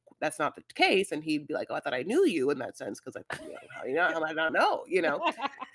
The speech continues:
Speaker 1: You know, but, like, there's so many reactions I could have, and I just wouldn't want him to think that I paid a whole camera crew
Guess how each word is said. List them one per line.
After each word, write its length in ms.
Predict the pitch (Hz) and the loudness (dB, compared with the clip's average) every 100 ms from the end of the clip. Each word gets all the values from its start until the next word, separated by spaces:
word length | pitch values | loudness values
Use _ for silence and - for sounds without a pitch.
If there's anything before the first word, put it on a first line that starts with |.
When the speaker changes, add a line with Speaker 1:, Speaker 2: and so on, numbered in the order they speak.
| - | 0
Speaker 1:
You 100 | 254 | 6
know, 100 | 262 | 8
but, 120 | 269 | 8
like, 140 | 285 285 | 4 4
there's 160 | 285 - | 2 4
so 120 | 359 | 6
many 180 | 370 359 | 6 6
reactions 480 | 285 240 262 262 240 | 6 6 4 4 2
I 60 | |
could 180 | 220 247 | 4 4
have, 340 | 233 254 247 226 | 4 6 6 6
and 100 | 233 | 6
I 100 | 240 | 6
just 200 | 240 285 | 6 -2
wouldn't 420 | 220 277 330 339 - | -2 2 4 2 0
want 300 | 220 226 226 | 0 4 4
him 260 | 214 240 233 | 2 0 0
to 120 | - 214 | -2 -6
think 480 | - 190 160 - _ _ _ | 0 2 2 -2 _ _ _
that 100 | 196 202 | 6 8
I 160 | 190 185 - | 8 4 -2
paid 220 | 240 233 | 2 2
a 40 | 208 | 0
whole 420 | - 202 190 - - | 0 0 0 -2 -10
camera 400 | - 202 208 185 | -2 0 0 -2
crew 500 | - 170 151 151 | -4 -2 0 -2